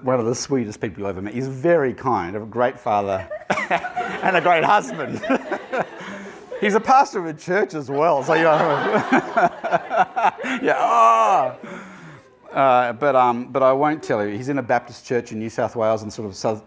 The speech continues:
just above the border. But I won't tell you which church it is, just sort of in a country town. Didn't look, didn't look when I won't t-, I won't tell you. He's, anyway, so yeah, so, um,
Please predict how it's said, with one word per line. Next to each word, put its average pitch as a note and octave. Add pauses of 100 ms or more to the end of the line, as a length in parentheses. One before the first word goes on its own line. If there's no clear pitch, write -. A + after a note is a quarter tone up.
(120)
just A2
above A#2
the A3
border. E3
But F3+
I F3
won't F#3+
tell F#3+
you F3
which D#3+
church -
it B2+
is, C3
just B2+
sort B2+
of A#2
in A2+
a A2
country A2
town. A2+
Didn't B2
look, B2+
didn't D#3+
look D3+
when D3+
I E3+
won't E3+
t-, G3+
I D3+
won't F3
tell D#3
you. C#3+ (300)
He's, C3
anyway, C#3+
so F3+
yeah, D3+
so, D#3
um, D3+